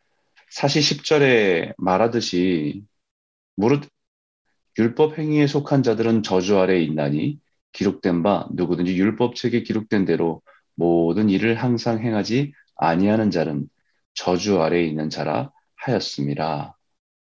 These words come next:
그럼 이 말이 무슨 말이냐면 율법의 요구를 잘 따르면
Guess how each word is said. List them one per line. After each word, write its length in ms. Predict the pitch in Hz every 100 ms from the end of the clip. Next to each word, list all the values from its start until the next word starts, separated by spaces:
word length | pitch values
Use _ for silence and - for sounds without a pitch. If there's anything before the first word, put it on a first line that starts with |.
| _ _ _ _ _
그럼 140 | 110 110
이 140 | 120
말이 180 | 120 127
무슨 320 | 101 - 101 -
말이냐면 760 | 90 87 82 85 110 87 - - _ _ _ _ _ _ - - - - - - -
율법의 720 | 98 127 135 - 135 139 120 98
요구를 500 | 95 95 107 127 131
잘 340 | - 82 80
따르면 920 | 120 127 123 85 76 82 85 76 71